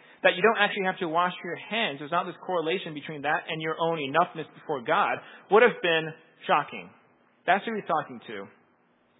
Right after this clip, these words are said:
But we read in verse ten that he calls the people to him and he says, "Hear and understand, it is not what goes into the mouth that defiles a person, but what comes out of the mouth.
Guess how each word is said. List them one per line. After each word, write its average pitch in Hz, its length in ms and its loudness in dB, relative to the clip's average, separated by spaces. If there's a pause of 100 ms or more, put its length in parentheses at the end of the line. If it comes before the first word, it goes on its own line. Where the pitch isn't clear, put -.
(360)
But 180 80 0
we 180 120 2
read 214 240 -2
in 208 100 0
verse 196 180 2 (120)
ten 147 280 0
that 156 80 -4
he 151 60 -6
calls 185 260 -2
the 214 60 -12
people 196 260 -8
to 175 200 -10
him 147 100 -6
and 156 80 -8
he 151 140 -10
says, 151 160 -2 (540)
"Hear 247 240 -2
and 202 120 -2
understand, 170 680 -4 (1080)
it - 60 -4
is 180 100 -2
not 220 160 6
what 214 140 2
goes 196 160 6 (100)
into 226 240 -2
the 233 100 2
mouth 160 280 2
that 170 120 -6
defiles 160 400 0
a 151 100 -14
person, 131 440 -12 (240)
but 165 100 2
what 175 180 -4
comes 180 240 -4
out 165 180 6
of 170 100 0
the 127 120 -4
mouth. 107 260 -6